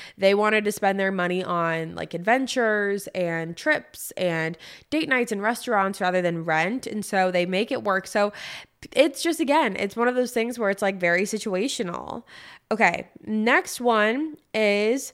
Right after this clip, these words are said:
experience staying with each other for about two to three weeks straight first to learn the quirks. Again, we, I definitely agree with this. I did not do this,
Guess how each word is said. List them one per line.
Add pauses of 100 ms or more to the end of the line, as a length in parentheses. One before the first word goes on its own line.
(600)
experience
staying
with
each
other
for
about
two
to
three
weeks
straight
first
to
learn
the
quirks. (320)
Again,
we, (220)
I
definitely
agree
with
this. (500)
I
did
not
do
this,